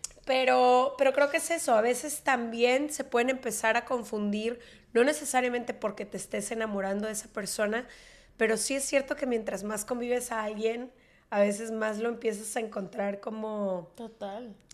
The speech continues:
Speaker 1: "Ay, como que aquí hay algo, ya
Speaker 2: O sea,
Speaker 1: lo veo con
Speaker 2: siento
Speaker 1: otros
Speaker 2: que en la
Speaker 1: ojos".
Speaker 2: pandemia hay muchas historias de esas, no solo nuestras, de mucha gente a nuestro alrededor. O sea, por ejemplo, a mí me pasó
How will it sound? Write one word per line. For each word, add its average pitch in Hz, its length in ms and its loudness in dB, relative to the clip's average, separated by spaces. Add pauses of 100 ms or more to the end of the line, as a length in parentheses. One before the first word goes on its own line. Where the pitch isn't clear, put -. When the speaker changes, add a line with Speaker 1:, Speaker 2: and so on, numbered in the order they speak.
(140)
Speaker 1:
"Ay, 285 320 0
como 214 240 -2
que 214 120 -4
aquí 208 200 -4
hay 214 140 0
algo, 226 840 0
ya 214 160 2
Speaker 2:
O - 20 4
sea, 220 60 6
Speaker 1:
lo 214 60 4
veo 226 180 8
con 240 120 8
Speaker 2:
siento 220 100 8
Speaker 1:
otros 339 160 2
Speaker 2:
que 320 60 4
en 302 60 0
la 285 120 4
Speaker 1:
ojos". 220 100 4
Speaker 2:
pandemia 262 560 4
hay 269 80 -2
muchas 254 460 -8
historias 208 520 -4
de 196 140 -6
esas, 226 640 -6
no 208 160 -8
solo 247 240 -4
nuestras, 220 800 -4
de 233 140 -4
mucha 220 420 -8
gente 226 260 -4
a 226 40 0
nuestro 226 280 -8
alrededor. 202 480 -2
O 233 60 -14 (240)
sea, 254 200 -2
por 233 120 -2
ejemplo, 233 420 -2
a 220 60 0
mí 233 160 -6
me 254 100 -2
pasó 254 640 -2